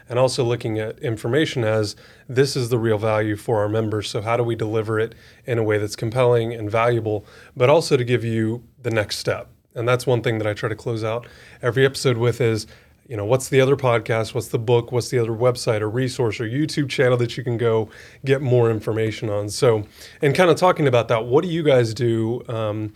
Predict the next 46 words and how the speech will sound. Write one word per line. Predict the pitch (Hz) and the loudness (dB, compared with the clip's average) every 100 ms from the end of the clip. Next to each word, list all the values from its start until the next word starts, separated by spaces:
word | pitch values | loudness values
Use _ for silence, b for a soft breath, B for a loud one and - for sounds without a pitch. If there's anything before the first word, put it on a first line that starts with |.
| B B B | B B B
as | - 117 107 | -2 0 2
realtors | 117 165 147 113 139 - - _ _ _ | 4 4 4 0 0 -4 -14 _ _ _
to | - 139 135 | -4 0 0
further | 127 151 143 | 4 6 6
educate | 143 127 107 107 - | 4 2 -2 -6 -10
yourself? | 143 - - 143 | -12 -12 -6 -2
Is | 113 | 0
it | 113 | 0
just | 131 143 | 0 0
attending | 123 139 123 | 0 0 0
conferences? | 156 170 165 151 165 156 - B B B | 0 0 -2 -2 -2 -2 -6 B B B
Is | 110 | -6
it | 113 | -4
coming | 123 113 | -2 -2
to | |
the | 107 | -4
school | 107 - 170 170 | -6 0 2 2
here? | 147 151 147 135 B B B 127 | 2 2 2 0 B B B -6
Um, | 110 107 113 | -4 -4 -2
obviously, | 123 120 117 139 | 0 0 -2 -2
we | 127 | 0
all | 120 | 0
have | 127 | -2
to | 135 | -2
do | 127 | -4
C | 127 - 135 | -4 -4 -4
E, | 135 123 127 | -4 -2 -4
so | - 127 120 202 139 170 | 0 2 4 4 4 -4
<laughs> | - - | -6 2
we | 147 | 4
can | 156 | 6
assume | 147 180 165 156 | 6 8 8 8
that. | 147 139 131 | 6 4 2
But | 135 131 - B B | 2 2 -4 B B
outside | 139 147 160 139 | 0 4 6 6
of | 120 | 6
that, | 120 113 | 4 4
what | 123 | 2
are | 139 | 4
you | 127 | 6
guys | 123 113 | 6 4
doing | 120 117 | 2 2
to | 110 | 0
constantly | 120 110 101 - 120 | -2 -4 -4 -6 -4
educate | 110 104 113 117 | -4 -6 -8 -8
yourselves? | 107 - - 165 - | -8 -10 -12 -14 -18